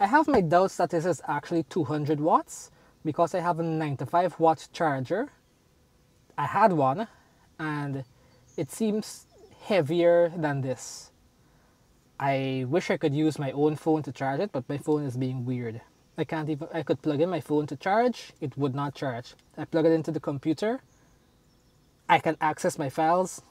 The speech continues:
but the phone still would not charge. So let's test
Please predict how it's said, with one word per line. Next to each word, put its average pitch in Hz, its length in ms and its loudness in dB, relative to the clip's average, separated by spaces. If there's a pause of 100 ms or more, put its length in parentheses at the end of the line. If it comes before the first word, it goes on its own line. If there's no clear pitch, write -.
(380)
but - 180 0
the 151 120 -8
phone 165 240 0
still 185 240 6
would 147 120 0
not 135 180 -6
charge. 123 360 -8 (580)
So 165 380 10 (380)
let's 202 240 6
test - 480 2